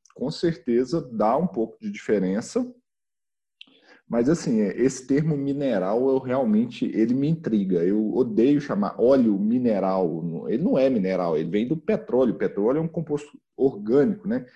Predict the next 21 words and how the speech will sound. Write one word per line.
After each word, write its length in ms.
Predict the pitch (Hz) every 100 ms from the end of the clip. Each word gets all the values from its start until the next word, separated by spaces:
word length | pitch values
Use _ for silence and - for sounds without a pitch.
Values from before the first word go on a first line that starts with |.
| _ _ -
E 80 | 143
vegetal 840 | 135 175 180 185 - - 139 160
é 160 | 175 190 175 - -
de 200 | 123 165
origem 520 | 147 135 147 151 139
vegetal, 680 | 123 127 151 - 117 107 90
assim, 300 | 87 - 85
né? 140 | 98 - _ _ _
Então, 140 | - 208
assim, 200 | - -
a, 540 | 58 65 113 - -
a 160 | 127 - - -
queima 380 | 185 285 160
deles, 680 | 104 107 165 135 101 - _ _ _ -
de 120 | 156
forma 360 | 302 175 147 135
geral, 360 | 139 127 135
vão 160 | 147 135
sempre 480 | - 143 151 147 123
gerar 480 | 120 110 98 98
aí, 380 | 95 95 90 -